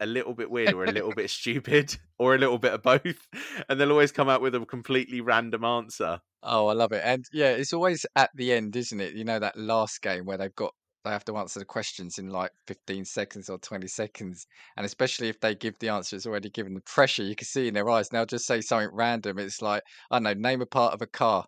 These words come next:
Speaker 2: "A cat," <laughs> or something, you know?
Speaker 1: <laughs> But also, can I just say, I actually think that Family Fortunes or Family Feud is made by the hosts. So in America, you've
Speaker 2: Yeah,
Speaker 1: got Steve
Speaker 2: yeah.
Speaker 1: Harvey that does it. Is Steve
Speaker 2: Yeah,
Speaker 1: Harvey?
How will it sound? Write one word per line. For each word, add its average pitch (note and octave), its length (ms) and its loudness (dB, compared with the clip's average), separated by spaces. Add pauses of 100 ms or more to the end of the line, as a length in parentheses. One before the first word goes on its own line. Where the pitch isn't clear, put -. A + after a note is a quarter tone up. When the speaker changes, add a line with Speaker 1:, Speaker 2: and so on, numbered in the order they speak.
(140)
Speaker 2:
"A - 40 -20 (100)
cat," C3+ 220 6 (120)
<laughs> - 160 -4
or D#3 80 6
something, - 360 0 (140)
you C#3 140 0
know? - 200 -4
Speaker 1:
<laughs> G3+ 60 2 (1000)
But D#3 120 0 (100)
also, F3+ 400 6
can B2+ 120 -6
I C3 80 0
just C3 160 -8
say, C3 100 2
I G#2+ 200 6
actually C3 220 -6
think - 300 -4
that G#2 260 0
Family G#2+ 380 -2
Fortunes F#2 600 -4
or F2+ 140 -2
Family F2 320 -4
Feud E2+ 220 -8
is D#2+ 100 -14
made F2 340 -6
by F2 160 -2
the D#2+ 100 -10
hosts. - 540 -8 (300)
So A2 140 0
in G#2+ 140 2
America, G#2+ 380 0
you've F#2 140 -6
Speaker 2:
Yeah, E2 80 -4
Speaker 1:
got D#2+ 60 -10
Steve F#2+ 300 -4
Speaker 2:
yeah. F2+ 100 4
Speaker 1:
Harvey F2+ 280 0
that - 140 -14
does D#2+ 220 -12
it. - 80 -16
Is F2+ 100 -16
Steve F#2 240 -4
Speaker 2:
Yeah, - 0 -
Speaker 1:
Harvey? F#2 420 -4